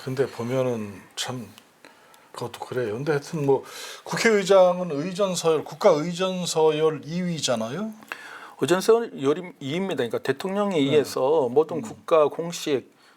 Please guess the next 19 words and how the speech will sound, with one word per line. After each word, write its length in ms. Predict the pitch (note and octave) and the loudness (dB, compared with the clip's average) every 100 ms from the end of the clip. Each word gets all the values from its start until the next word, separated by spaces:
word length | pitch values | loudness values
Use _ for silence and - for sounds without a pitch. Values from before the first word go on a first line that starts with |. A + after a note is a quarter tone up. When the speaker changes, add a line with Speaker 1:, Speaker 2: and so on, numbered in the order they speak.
| _ | _
Speaker 2:
어, 120 | A#2+ A#2 | -8 -6
의전 280 | B2+ C#3+ D#3+ | -2 0 0
행사 320 | F#3 F3+ D#3 | -2 0 0
때, 560 | - - G#2+ A#2+ A#2+ G2+ - _ _ _ | 0 -6 -4 -4 -6 -8 -18 _ _ _
어, 100 | A2+ A2+ | -10 -6
대통령에 580 | B2 - E3 D#3+ E3 D3 | -6 -4 0 0 2 0
이어서 580 | C#3+ C#3+ C3+ - C3+ E3 | 0 2 2 0 -2 -2
이 380 | C#3+ C3 E3+ F3+ | -6 -6 -4 -2
의전을 640 | C#3+ C3 C3+ C3 A#2 A#2 A#2+ | -2 2 2 2 -2 -4 -6
보장받고 800 | - C3+ C#3+ D#3+ - C3+ A#2 A2+ | -4 -2 0 0 0 -2 0 -4
있는, 520 | A#2+ A2+ A2 A2 G#2+ G#2+ - - - _ _ | -10 -8 -6 -6 -8 -12 -20 -20 -20 _ _
어, 600 | A2 A2 G#2+ G#2+ G#2 G#2 - _ | -6 -4 -2 -4 -8 -12 -18 _
그런 240 | - F3 D3+ | 0 0 2
자리죠. 640 | - C#3 C#3+ A#2+ A2 A#2 D3 | 0 0 -2 -2 0 0 -2
Speaker 1:
네. 140 | A2 G2+ | -8 -6
Speaker 2:
그리고 380 | C3+ C3+ C3 B2 | -4 0 -2 -2
또 100 | C3 | -4
국회를 400 | - D#3+ - A3+ | -4 -2 2 2
대표-, 560 | C3 C3 - E3+ E3 | 0 -4 0 0 0